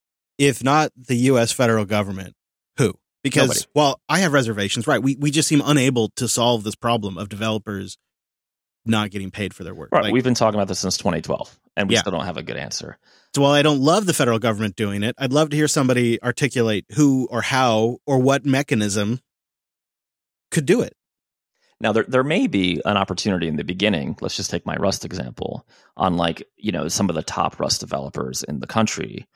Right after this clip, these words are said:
Speaker 2: might be great, uh, and kinda like what you were implying,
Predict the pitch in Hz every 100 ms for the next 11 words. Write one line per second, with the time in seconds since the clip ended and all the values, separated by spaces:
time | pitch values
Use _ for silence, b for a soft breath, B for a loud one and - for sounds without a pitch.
0 | _ _ _ - 101 90 - 85 - 104
1 | 95 95 80 - - 73 67 58 98 -
2 | 87 71 82 92 101 85 64 67